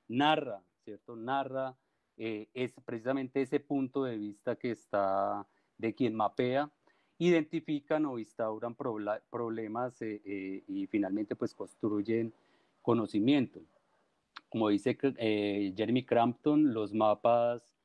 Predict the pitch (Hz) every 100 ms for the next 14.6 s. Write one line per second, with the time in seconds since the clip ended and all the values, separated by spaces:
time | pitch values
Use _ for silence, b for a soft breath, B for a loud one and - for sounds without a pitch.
0 | _ _ _ 110 110 120 - 123 120 123
1 | 123 120 117 120 123 127 - 110 117 120
2 | 117 - 113 104 117 120 135 143 151 143
3 | 113 104 107 101 98 - 135 147 120 104
4 | - - 98 98 98 98 107 117 B B
5 | B B 113 110 104 - 120 147 110 110
6 | 113 117 113 110 110 113 113 127 120 -
7 | 120 127 117 123 123 123 123 120 _ _
8 | _ _ _ - 110 110 104 104 98 104
9 | 98 98 95 95 113 101 - 117 139 156
10 | - 113 101 101 95 110 117 120 120 117
11 | 107 101 98 90 _ _ _ _ - 104
12 | - 107 120 123 120 110 107 107 - 117
13 | 101 123 135 143 127 107 107 104 104 107
14 | 110 120 123 127 127 123